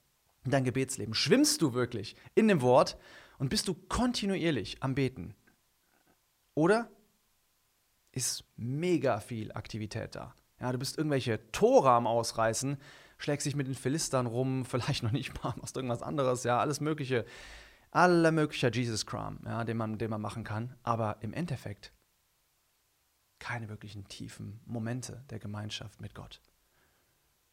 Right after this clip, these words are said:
Wann hast du das letzte Mal in der Gegenwart Gottes vor Freude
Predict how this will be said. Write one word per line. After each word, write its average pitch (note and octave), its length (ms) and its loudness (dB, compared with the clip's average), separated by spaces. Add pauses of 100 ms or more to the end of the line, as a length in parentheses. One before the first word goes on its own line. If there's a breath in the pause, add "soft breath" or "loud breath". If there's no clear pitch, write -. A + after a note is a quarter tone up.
(1800)
Wann C3 180 -4
hast D#3 140 -8
du C#3+ 40 -8
das C3 80 -8
letzte C3+ 260 -8
Mal G2+ 340 -8 (800)
in B2 100 -4
der A#2+ 80 -4
Gegenwart C3 460 -6
Gottes - 440 -12 (640)
vor - 220 -18
Freude B2+ 680 -10